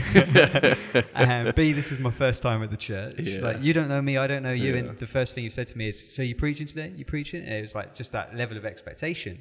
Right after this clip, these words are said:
Speaker 1: like, straight away. Um, but whereas here it was like, uh, "Okay, we're gonna help you find your feet. We're gonna let you get settled. We're gonna sort things out. You're gonna become
Speaker 2: Yeah.
Speaker 1: part of our church. You're gonna learn the ropes, like, see how things work." Um, and then as the months go on, we can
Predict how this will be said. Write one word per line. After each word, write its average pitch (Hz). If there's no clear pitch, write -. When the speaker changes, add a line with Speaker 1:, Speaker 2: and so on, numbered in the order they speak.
Speaker 1:
like, 107
straight 98
away. 104
Um, 107
but 107
whereas 107
here 123
it 104
was 104
like, 107
uh, 104
"Okay, 104
we're 98
gonna 104
help 104
you 95
find 98
your 95
feet. -
We're 101
gonna 95
let 98
you 95
get 101
settled. 95
We're 101
gonna 98
sort 107
things 104
out. 101
You're 101
gonna 98
become 117
Speaker 2:
Yeah. -
Speaker 1:
part 110
of 101
our 104
church. -
You're 98
gonna 95
learn 104
the 104
ropes, 107
like, 87
see 104
how 98
things 104
work." 107
Um, 101
and 104
then 101
as 110
the 110
months 107
go 107
on, 110
we 101
can 98